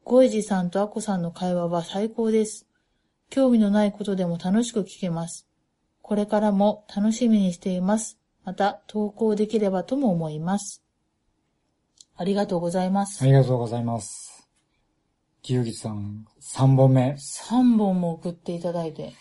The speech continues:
Speaker 2: ありがとうございます。
Speaker 1: ありがとうございます。
Speaker 2: ありがたいですね。うん。小学校って、
Speaker 1: うん。
Speaker 2: なんか怖い感があるよね。
Speaker 1: あるね。理科室とか、
Speaker 2: うん。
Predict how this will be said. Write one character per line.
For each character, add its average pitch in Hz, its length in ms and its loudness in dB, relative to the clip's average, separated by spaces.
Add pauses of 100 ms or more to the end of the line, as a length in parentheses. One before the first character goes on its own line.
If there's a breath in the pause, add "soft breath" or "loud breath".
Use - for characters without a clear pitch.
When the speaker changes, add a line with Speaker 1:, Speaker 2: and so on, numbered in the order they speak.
(480 soft breath)
Speaker 2:
あ - 100 -14
り 104 100 -6
が 135 120 -4
と 131 100 -2
う 120 40 2
ご 117 80 2
ざ 110 120 -4
い 117 40 -2
ま 117 140 -2
す。 107 220 -10
Speaker 1:
あ - 20 -8
り 185 80 -4
が 190 60 -4
と 196 80 -4
う 190 40 0
ご 190 40 0
ざ 202 160 2
い - 40 0
ま 196 120 2
す。 190 140 -4
Speaker 2:
あ 175 40 0
り 170 60 0
が - 60 -2
た 113 40 -2
い - 20 0
で 117 40 0
す 113 80 -2
ね。 107 260 -10 (420)
う - 40 -6
ん。 117 800 -2 (1400)
小 160 340 -4
学 190 240 -2
校 95 180 -18
っ 92 60 -20 (120)
て、 196 240 -16
Speaker 1:
う 202 40 -6
ん。 160 400 -2 (600)
Speaker 2:
な 135 140 2
ん 135 40 2
か 104 100 -4
怖 131 280 2
い 139 80 6
感 107 220 -4
が - 80 -18
あ - 60 -20
る - 100 -20
よ - 60 -20
ね。 - 300 -20
Speaker 1:
あ 180 160 -8
る 175 120 -8
ね。 165 140 -8
理 175 140 -8
科 214 220 -4
室 - 280 -20
と 156 120 -12
か、 160 440 -6
Speaker 2:
う - 20 -6
ん。 98 160 -10